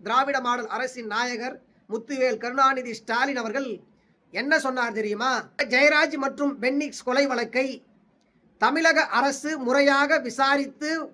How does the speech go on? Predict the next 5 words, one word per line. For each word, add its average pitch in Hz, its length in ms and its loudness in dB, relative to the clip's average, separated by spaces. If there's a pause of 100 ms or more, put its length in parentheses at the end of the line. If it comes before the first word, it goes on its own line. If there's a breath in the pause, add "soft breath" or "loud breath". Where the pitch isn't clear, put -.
(140)
ஒழுங்காக 285 640 4
நடவடிக்கை 277 720 -2
எடுக்கவில்லை 254 640 -2
என்று 233 240 -6
சொன்னால் 226 640 -2